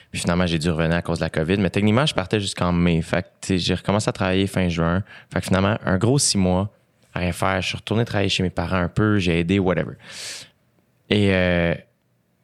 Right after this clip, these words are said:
et j'encourage tellement de gens à faire ça. Parce que, euh, ça m'a,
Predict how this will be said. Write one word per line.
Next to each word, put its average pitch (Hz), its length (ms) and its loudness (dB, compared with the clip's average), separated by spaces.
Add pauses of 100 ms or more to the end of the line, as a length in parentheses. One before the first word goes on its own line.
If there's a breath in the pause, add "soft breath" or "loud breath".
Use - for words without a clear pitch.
(640)
et 107 100 4
j'encourage 92 600 0
tellement 87 280 2
de 80 40 -2
gens 85 140 0
à - 20 -6
faire 85 240 -4
ça. - 120 -4 (720 loud breath)
Parce 98 200 2
que, 98 360 2 (200)
euh, 85 420 0 (880)
ça 98 280 2
m'a, 95 340 4